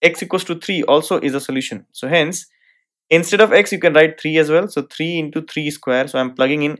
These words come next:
x equals three. Wherever there is x, you have to simply replace it by three and simplify. Plus two m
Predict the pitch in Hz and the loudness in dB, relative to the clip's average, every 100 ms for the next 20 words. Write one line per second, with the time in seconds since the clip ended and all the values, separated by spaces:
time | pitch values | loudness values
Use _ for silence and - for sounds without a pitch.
0 | _ 139 135 131 - 127 127 - 123 180 | _ -8 -6 -8 -4 -6 -8 -10 -10 -12
1 | _ _ _ _ _ - 127 143 147 147 | _ _ _ _ _ 4 6 6 6 4
2 | 143 147 131 156 190 - 135 131 - - | 4 2 2 2 2 0 -4 -4 -8 -8
3 | 135 151 143 131 131 135 131 117 107 - | -6 -2 -2 -2 -2 -4 -4 -6 -8 -8
4 | - 156 143 131 160 165 160 123 98 _ | -10 -6 -6 -6 -4 -4 0 0 0 _
5 | _ _ _ _ _ _ - 156 - 139 | _ _ _ _ _ _ -2 -2 -2 -2
6 | 135 117 131 180 | -2 -2 -6 -12